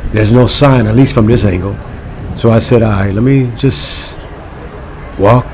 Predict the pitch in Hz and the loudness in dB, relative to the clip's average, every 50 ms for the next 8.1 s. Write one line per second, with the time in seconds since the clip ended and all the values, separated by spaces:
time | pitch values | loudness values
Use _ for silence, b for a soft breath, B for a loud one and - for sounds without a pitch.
0 | - - 123 113 107 104 - - 120 117 - - 135 127 117 104 - - - 135 | -4 -2 0 0 0 0 -2 -2 -4 -2 0 0 2 2 2 0 -2 2 4 4
1 | 127 123 123 120 113 117 120 123 123 117 113 117 123 131 127 113 110 110 110 104 | 6 6 6 6 6 6 6 6 4 4 4 4 4 4 4 2 2 0 0 -2
2 | - - 123 113 110 - 127 120 110 117 107 107 110 113 107 107 104 - B B | 0 0 0 0 0 0 0 2 2 2 2 2 2 2 2 0 -2 -4 B B
3 | B B B B B B B B - 120 127 123 110 - 131 120 113 110 - - | B B B B B B B B 2 4 4 4 4 4 2 2 2 2 2 0
4 | 120 107 - - - - 139 143 131 117 113 - - - - - - - - - | 0 0 -2 -2 0 4 4 6 6 4 2 -2 -8 -10 -12 -12 -10 -10 -10 -10
5 | - - - - - - - - - 107 110 101 - - 131 123 117 113 107 - | -12 -12 -12 -14 -14 -14 -14 -10 -4 -2 -2 -2 2 4 4 4 4 4 2 2
6 | - 123 113 113 110 110 107 107 104 101 104 104 104 104 104 104 101 92 90 - | 2 2 4 4 4 2 2 0 -2 -2 -2 0 0 0 0 -2 -2 -4 -6 -8
7 | - - - - - - - - - - 117 - 127 120 104 92 107 135 139 131 | -10 -12 -12 -12 -14 -14 -14 -10 -4 -2 0 2 2 2 2 4 6 6 6 6
8 | - - | 4 0